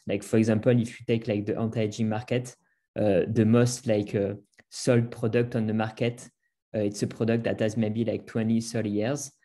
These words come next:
So I was a bit frustrated about that. And at some point I was like, "Okay, I'm not, like, uh,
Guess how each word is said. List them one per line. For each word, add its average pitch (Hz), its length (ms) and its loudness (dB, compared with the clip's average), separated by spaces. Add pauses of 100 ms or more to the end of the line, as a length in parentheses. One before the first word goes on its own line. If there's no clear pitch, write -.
(320)
So - 180 0
I 110 80 6
was 120 260 6
a 117 60 4
bit 127 180 0
frustrated 123 560 -4
about 107 260 -2
that. 131 260 0
And 110 120 0
at 101 120 -4
some 104 160 -6
point 120 240 -4
I - 20 0
was 101 220 -2
like, 101 160 -4
"Okay, 104 360 -2 (380)
I'm 110 160 0
not, 117 240 2
like, 104 240 0
uh, 104 160 0